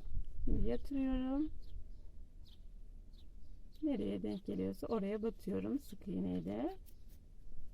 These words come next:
Böyle oluyor. Şimdi ben dibimin kenarını tamamlayayım. Bitmiş halini sizlere paylaşacağım. Evet, kenar oyamızı bitirdik. Şimdi en son bitişini göstermek istiyorum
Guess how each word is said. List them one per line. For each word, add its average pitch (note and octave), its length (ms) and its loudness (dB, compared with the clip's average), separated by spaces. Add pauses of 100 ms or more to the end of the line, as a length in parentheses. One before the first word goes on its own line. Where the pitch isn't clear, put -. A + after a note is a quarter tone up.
(1600)
Böyle A#3+ 720 2
oluyor. A3+ 520 2 (100)
Şimdi B3+ 240 4
ben C#4 180 4 (360)
dibimin A#3+ 280 0
kenarını G3+ 420 0
tamamlayayım. C4+ 640 2
Bitmiş A3+ 320 0
halini F3+ 280 0
sizlere A#3+ 640 -2
paylaşacağım. G#3 720 -2 (1000)
Evet, F#3+ 460 0
kenar A3 280 2
oyamızı D#3+ 460 6
bitirdik. G3 580 0
Şimdi A3+ 400 0
en C#4 260 4
son B3+ 280 0
bitişini G3+ 360 -4
göstermek D#3+ 600 -2
istiyorum D#3 600 -4